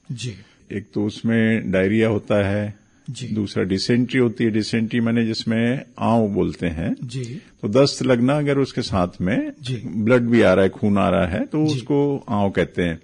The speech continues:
Speaker 1: जी।
Speaker 2: तीसरा होता है टाइफाइड।
Speaker 1: जी।
Speaker 2: ये तीन बीमारियां ऐसी हैं, बड़ी कॉमन हैं,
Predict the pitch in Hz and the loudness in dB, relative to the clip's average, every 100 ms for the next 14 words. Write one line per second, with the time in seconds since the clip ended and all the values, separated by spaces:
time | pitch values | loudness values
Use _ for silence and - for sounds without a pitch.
0 | _ - 123 98 _ - 120 147 135 127 | _ -14 -14 -14 _ -4 -2 0 0 2
1 | 143 131 139 147 156 143 131 - _ - | 0 2 0 2 0 -2 -6 -18 _ -16
2 | 117 104 - 131 - 139 147 147 143 143 | -14 -14 -6 -6 -2 -2 0 -2 -2 -2
3 | 143 139 127 139 131 139 131 123 98 92 | -2 -2 -2 -4 -4 -2 -6 -4 -4 -2
4 | 107 110 113 127 | -2 -4 -6 -8